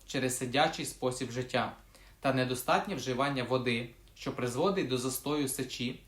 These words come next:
і сприяє розмноженню бактерій в сечовому міхурі. Також цистит може бути пов'язаним з статевим життям та використанням певних засобів контрацепції. Якщо говорити про лікування циститу,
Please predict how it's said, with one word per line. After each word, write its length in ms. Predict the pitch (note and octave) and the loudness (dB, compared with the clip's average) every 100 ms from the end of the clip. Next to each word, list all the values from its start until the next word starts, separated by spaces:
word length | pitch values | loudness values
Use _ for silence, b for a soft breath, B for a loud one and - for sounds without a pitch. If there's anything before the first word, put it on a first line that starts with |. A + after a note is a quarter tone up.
| B B B B | B B B B
і 80 | C#3 | -8
сприяє 500 | - C3 C#3 G3+ F#3 | -2 4 6 6 4
розмноженню 580 | C3+ B2 C3 D3 C#3 B2 | 2 0 0 0 -2 -2
бактерій 500 | A#2+ - B2 C#3+ E3 | -4 0 0 2 0
в 60 | |
сечовому 520 | - - B2 A#2 A#2 | -4 -6 -2 -2 -2
міхурі. 540 | A#2 A#2 - A#2 A2 - - - b b b | -4 -4 -4 -2 -4 -8 -18 -20 b b b
Також 380 | - - F3+ G#3 | -8 -4 0 0
цистит 520 | - D3+ - F#3 G3 | 0 -4 -2 0 0
може 240 | C3+ E3+ D3 | -2 -4 -4
бути 300 | B2 D3+ D3 | -4 -6 -6
пов'язаним 600 | C3 A#2+ D3+ E3+ E3 D3+ | -4 0 2 2 -2 -6
з 40 | |
статевим 500 | - - - C#3+ B2+ | -8 -6 -2 0 0
життям 440 | B2 B2+ B2+ A#2+ B2+ - b b b | -2 0 0 0 -2 -12 b b b
та 100 | C3+ | 0
використанням 720 | B2+ C3 B2 - F#3 G3+ C#3+ - | 2 2 0 0 0 0 -4 2
певних 380 | C#3+ F#3 F#3 | 4 4 0
засобів 560 | B2 A#2+ B2+ - B2+ B2+ | 0 2 2 2 -4 -2
контрацепції. 840 | B2+ A#2+ A#2+ - B2 - - - - - - b b b | -2 -4 -4 0 0 0 -8 -12 -14 -20 -20 b b b
Якщо 300 | B2 B2 F3 | -6 -4 0
говорити 460 | F#3+ D3+ C3+ F#3 D#3+ | 2 4 2 0 -4
про 180 | - C3 | 0 0
лікування 520 | B2 C#3 C3 D3 C3 | 0 2 2 2 -4
циститу, 580 | - B2 - A2+ A2 | -6 -8 -6 -6 -8